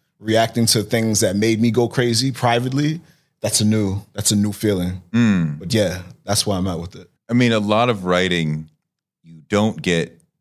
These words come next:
Speaker 2: any props, or at least not for a while.
Speaker 1: Absolutely.
Speaker 2: Right? But with,
Speaker 1: Absolutely.
Speaker 2: with M C ing, like, it's a more direct,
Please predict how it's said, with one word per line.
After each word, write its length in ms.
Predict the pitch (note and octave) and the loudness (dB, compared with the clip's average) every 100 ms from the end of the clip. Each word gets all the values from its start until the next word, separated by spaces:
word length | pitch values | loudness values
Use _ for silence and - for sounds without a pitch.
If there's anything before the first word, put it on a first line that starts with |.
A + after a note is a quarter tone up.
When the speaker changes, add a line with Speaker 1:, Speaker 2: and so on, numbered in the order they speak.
| - | -4
Speaker 2:
any 280 | G2+ A#2 G2+ | 0 0 0
props, 720 | - G2+ E2+ D#2 - - - - | -4 -2 -2 -2 -8 -10 -10 -6
or 100 | F2 | -4
at 100 | E2 | -2
least 280 | A2 G#2+ - | -2 -2 0
not 240 | G2+ - | -2 -2
for 220 | - G#2 | -4 -2
a 80 | F2 | -2
while. 500 | D2+ D#2 G2+ G#2 G2 | -2 0 2 2 0
Speaker 1:
Absolutely. 460 | F#2 - F#2+ F#2+ F2+ | -2 -2 -4 -2 0
Speaker 2:
Right? 240 | F#2 F#2+ | 0 0
But 120 | F#2 | -4
with, 120 | F2 F2+ | -4 -2
Speaker 1:
Absolutely. 360 | - F2+ G2+ | 0 0 0
Speaker 2:
with 180 | F#2+ G2 | 0 0
M 40 | |
C 360 | F2+ A#2+ A2+ F#2+ | 0 0 0 0
ing, 100 | F2 | 0
like, 400 | E2+ E2 D2 - _ _ _ _ - | 0 0 -2 -10 _ _ _ _ -10
it's 140 | - | -4
a 80 | G2 G2 | -4 2
more 300 | C#3 G#2+ F#2 | 2 2 -2
direct, 600 | D#2+ G2 G#2 G#2 - | -4 -2 0 0 -2